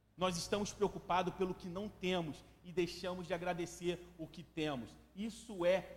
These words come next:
ingratidão. E isso fere o coração de Deus. Existem pessoas,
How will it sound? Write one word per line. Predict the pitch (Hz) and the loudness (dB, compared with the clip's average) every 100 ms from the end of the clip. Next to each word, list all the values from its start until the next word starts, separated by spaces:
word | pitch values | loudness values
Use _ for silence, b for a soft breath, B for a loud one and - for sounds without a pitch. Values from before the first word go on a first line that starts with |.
| - 190 | -16 -16
ingratidão. | 190 180 156 160 - 147 131 117 98 - _ _ _ _ _ _ _ _ - | -16 -8 -4 -4 -4 -14 -14 -14 -16 -20 _ _ _ _ _ _ _ _ -10
E | 180 190 | -6 -4
isso | 226 - 185 | -4 -6 -12
fere | - 202 202 208 202 208 - - | 0 4 6 6 4 0 -4 -10
o | 185 | -4
coração | 190 165 160 - 175 151 151 147 - - | 0 2 0 -2 0 0 -2 -8 -20 -20
de | 139 | -20
Deus. | 120 113 87 76 - _ _ _ _ _ _ _ _ _ _ _ _ _ _ _ _ | -18 -18 -18 -20 -20 _ _ _ _ _ _ _ _ _ _ _ _ _ _ _ _
Existem | 131 135 226 240 | -10 -2 -2 0
pessoas, | 254 233 226 214 220 220 | 0 4 8 8 8 4